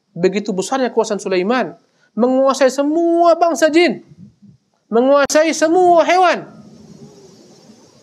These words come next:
menguasai manusia. Suatu ketika dia sedang mempe-, yakni,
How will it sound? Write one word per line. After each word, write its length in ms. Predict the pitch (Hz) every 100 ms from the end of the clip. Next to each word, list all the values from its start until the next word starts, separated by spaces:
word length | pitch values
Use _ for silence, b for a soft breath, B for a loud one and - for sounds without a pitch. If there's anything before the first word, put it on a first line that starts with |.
| _ -
menguasai 720 | 226 277 302 285 320 349 311
manusia. 640 | 330 339 349 359 285 175 - - - _ - - - - - - - - - -
Suatu 320 | - 320 320
ketika 640 | 285 320 311 277 285 285 _ _ _
dia 320 | 185 220 233
sedang 320 | 226 220 226
mempe-, 320 | 202 185 190
yakni, 640 | 165 165 156 151 147 147